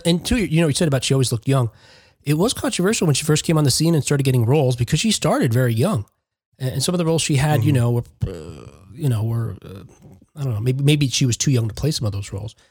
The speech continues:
Speaker 1: And, and she took a break and she went to Princeton and, you know, she came back and she was, started to work again. But, um, anyway, so she, she,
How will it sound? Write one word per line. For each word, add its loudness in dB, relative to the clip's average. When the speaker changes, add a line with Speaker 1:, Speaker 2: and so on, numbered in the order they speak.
Speaker 1:
And, -6
and 2
she 0
took 0
a -2
break 2
and -2
she 0
went 0
to -14
Princeton -2
and, 0
you 0
know, -2
she -8
came -2
back -2
and -6
she -8
was, -8
started -8
to -8
work -10
again. -6
But, -8
um, -6
anyway, 0
so 0
she, 0
she, -6